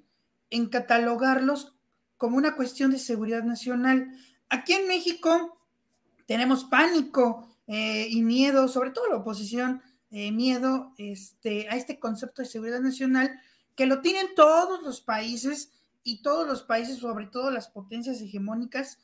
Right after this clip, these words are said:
como China, Rusia, Estados Unidos, protegen sus proyectos y los consideran de seguridad nacional. Me da gusto que, por ejemplo, la refinería de Dos Bocas esté incluida como concepto de seguridad nacional,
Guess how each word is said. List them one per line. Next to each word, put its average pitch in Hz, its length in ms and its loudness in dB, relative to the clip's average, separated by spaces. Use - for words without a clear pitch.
como 202 300 -12
China, 240 420 -4
Rusia, 233 300 -8
Estados 233 380 -10
Unidos, 254 440 -6
protegen 370 420 -8
sus 277 180 -8
proyectos 277 680 -10
y 226 80 -12
los 240 160 -8
consideran 262 440 -4
de 262 60 -6
seguridad 226 340 -8
nacional. 247 640 -4
Me 240 160 -6
da 285 140 -2
gusto 311 580 -6
que, 269 360 0
por 233 120 -6
ejemplo, 262 320 0
la 233 100 2
refinería 226 640 -4
de 226 80 -4
Dos 214 240 -8
Bocas 233 540 -8
esté 254 600 -6
incluida 240 520 -4
como 202 300 -8
concepto 240 560 -8
de - 40 -8
seguridad 208 400 -10
nacional, 220 720 -6